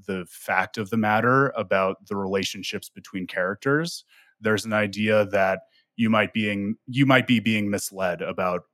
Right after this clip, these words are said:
what is true or who is on your side.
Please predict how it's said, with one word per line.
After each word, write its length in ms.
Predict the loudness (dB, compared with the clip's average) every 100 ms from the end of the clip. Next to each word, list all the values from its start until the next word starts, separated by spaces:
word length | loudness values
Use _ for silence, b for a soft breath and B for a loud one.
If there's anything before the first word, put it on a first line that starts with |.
| -4
what 220 | 0 0
is 160 | -2 -6
true 720 | -10 -6 -4 -4 -4 -6 -10 B B
or 280 | -2 0 0
who 220 | -4 -4
is 140 | -4 -6
on 160 | -6
your 140 | -6 -6
side. 580 | -8 -8 -6 -6 -8